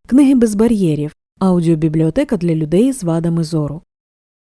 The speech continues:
Пропонуємо вашій увазі аудіозаписи уривків твору відомого миколаївця Володимира Рюміна, що відомий під літературним псевдонімом Ен Мюр.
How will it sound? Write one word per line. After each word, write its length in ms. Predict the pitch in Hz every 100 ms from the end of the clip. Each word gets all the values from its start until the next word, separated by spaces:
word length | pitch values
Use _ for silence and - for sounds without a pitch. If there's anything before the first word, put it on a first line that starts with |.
| -
Пропонуємо 560 | - 202 285 339 330 262
вашій 360 | 240 269 - 202
увазі 580 | 190 233 285 214 202 -
аудіозаписи 840 | 214 202 175 175 175 247 185 -
уривків 500 | 175 196 294 - 196
твору 460 | - 190 262 294 277
відомого 580 | 202 226 262 196 170 165
миколаївця 760 | 160 - 190 226 160 - 165 170 - _
Володимира 600 | 196 220 214 190 175 208
Рюміна, 460 | 233 185 156 147 151 - _ _ _ _ _
що 340 | - - 247
відомий 460 | 302 240 185 214 277
під 260 | - 196 170
літературним 680 | 160 175 185 196 165 151
псевдонімом 720 | - 165 151 156 208 254 269 - _
Ен 260 | 170 165 165
Мюр. 240 | 160 143